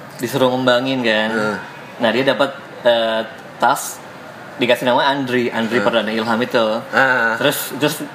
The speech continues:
Speaker 1: dia nanya ke teman-temannya kayak, "A-, ada yang mau nggak jadi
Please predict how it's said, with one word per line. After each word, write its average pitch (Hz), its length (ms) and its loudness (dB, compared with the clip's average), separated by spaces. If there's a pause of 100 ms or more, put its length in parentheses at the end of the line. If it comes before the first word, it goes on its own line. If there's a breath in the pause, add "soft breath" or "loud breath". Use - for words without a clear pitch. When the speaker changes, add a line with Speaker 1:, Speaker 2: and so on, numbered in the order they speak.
(280)
Speaker 1:
dia 127 160 4
nanya 135 240 2
ke - 20 -6
teman-temannya 117 380 2
kayak, 135 240 2
"A-, - 260 0 (140)
ada 120 80 2
yang 117 180 2
mau 117 460 2
nggak 143 240 2
jadi 123 200 -2